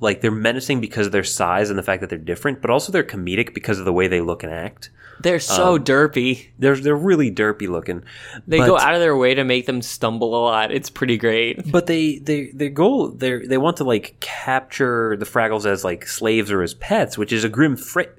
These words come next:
Speaker 1: grim fate for the freedom-loving Fraggles. But, like,
Speaker 2: Mm-hmm.
Speaker 1: the, the episodes where they have a lot of interactions with the Gorgs, for me, work less because I think the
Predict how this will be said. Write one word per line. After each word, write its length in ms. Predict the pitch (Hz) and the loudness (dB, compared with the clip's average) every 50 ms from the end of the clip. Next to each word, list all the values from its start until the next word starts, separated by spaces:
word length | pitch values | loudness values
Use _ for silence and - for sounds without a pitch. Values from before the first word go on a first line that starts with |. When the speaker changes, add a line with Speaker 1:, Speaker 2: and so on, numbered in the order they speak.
| - | -14
Speaker 1:
grim 220 | 123 117 175 165 143 | -2 0 0 0 2
fate 260 | - 160 170 156 - | 0 -2 -2 -2 -2
for 140 | - - 101 | -6 -8 -6
the 240 | 98 98 92 90 - _ - _ | -4 -6 -6 -6 -10 _ -20 _
freedom-loving 560 | - 139 131 113 107 107 104 101 95 92 87 | -2 0 0 0 0 0 0 0 0 -2 -6
Fraggles. 520 | - - 165 196 196 131 104 95 90 - | -2 0 2 2 2 0 -2 -6 -6 -6
But, 160 | - - - 113 | -10 -10 -4 0
like, 360 | 117 110 107 104 - - _ _ | 0 0 0 0 -4 -10 _ _
Speaker 2:
Mm-hmm. 320 | - 151 147 147 139 135 139 - _ _ _ _ _ _ _ _ _ _ _ _ _ _ _ _ _ _ _ _ | -2 0 0 0 0 -2 -6 -14 _ _ _ _ _ _ _ _ _ _ _ _ _ _ _ _ _ _ _ _
Speaker 1:
the, 460 | 139 117 151 147 135 - - - - 135 | -4 2 4 4 4 2 -4 -10 -4 -4
the 120 | 135 139 | -2 0
episodes 440 | 143 151 - 160 - - 151 135 113 | 0 0 -2 -2 0 2 2 2 0
where 380 | 107 113 113 110 110 107 110 107 | -2 -2 0 0 2 2 0 0
they 240 | 104 113 101 98 98 | 2 2 2 2 0
have 200 | - - 113 104 | 0 -2 -2 0
a 40 | |
lot 160 | 110 107 104 98 | 2 2 2 2
of 80 | 95 | 0
interactions 560 | 104 98 98 107 110 120 139 - - 139 123 | -4 -4 -2 0 0 0 -2 -2 -4 -6 -4
with 140 | 110 104 - | -4 -6 -4
the 80 | - 95 | -4 0
Gorgs, 560 | 92 98 98 95 90 87 - - - - - - - - _ _ _ | 2 2 2 2 0 -4 -8 -14 -16 -18 -18 -18 -20 -20 _ _ _
for 200 | - - 156 147 | -4 0 0 2
me, 300 | 151 160 196 214 214 190 | 2 2 0 0 0 0
work 440 | 135 101 107 110 113 120 123 123 - | -2 -2 -2 0 0 0 0 -2 -8
less 500 | 92 90 92 95 98 117 170 190 - - | -10 -4 -2 0 0 0 0 -4 -8 -8
because 300 | - 123 - - 117 110 | -8 -6 -4 -2 0 0
I 80 | 107 | 0
think 420 | 104 - - - 131 123 120 - - - | -2 -2 -2 -4 -4 -4 -4 -10 -14 -14
the 680 | 113 98 101 104 104 101 98 98 98 98 98 90 - | -14 -10 -8 -6 -6 -4 -4 -6 -6 -6 -8 -8 -10